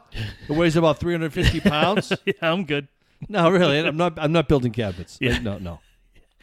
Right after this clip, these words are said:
Speaker 1: I'm not
Speaker 2: I mean, if you can set it up in your basement and it never leaves, then great. But if you gotta bring it from <laughs> job site to job site, forget it. E-,
Speaker 1: No.
Speaker 2: even, like, the chop saws that are on the, the stands, you know, with the,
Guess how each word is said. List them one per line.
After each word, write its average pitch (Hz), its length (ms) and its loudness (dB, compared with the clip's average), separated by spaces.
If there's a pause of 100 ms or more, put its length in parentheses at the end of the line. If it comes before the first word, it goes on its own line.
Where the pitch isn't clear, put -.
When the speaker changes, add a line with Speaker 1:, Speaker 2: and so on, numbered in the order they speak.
(100)
Speaker 1:
I'm 117 80 -16
not 113 140 -14
Speaker 2:
I 160 60 -6
mean, 170 100 2
if 147 80 -2
you 220 60 -2
can 175 120 -12
set 160 240 -2
it 147 80 -4
up 156 180 -2
in 123 80 -6
your 110 100 -10
basement 127 420 -4
and 110 100 -14
it 113 80 -14
never 120 320 -6
leaves, 113 520 -6
then 107 180 -16
great. 131 260 -4 (580)
But 117 80 -14
if 104 100 -14
you 185 60 -6
gotta 151 140 -6
bring 139 160 -6
it 131 80 -6
from - 140 -20
<laughs> - 0 -
job - 260 -4
site - 200 -8
to - 60 -20
job 123 320 -8
site, 95 200 -16
forget - 500 -16
it. 170 100 -18 (960)
E-, 135 40 -6
Speaker 1:
No. 139 220 2
Speaker 2:
even, 240 200 0
like, 226 120 0
the 170 80 -16
chop 190 200 -2
saws 110 280 -8
that 117 80 -8
are 117 160 -4
on 120 220 -4
the, 107 280 -8 (140)
the 110 60 -14
stands, 139 580 -6
you 131 80 -14
know, 117 100 -12
with 110 180 -14
the, 101 300 -12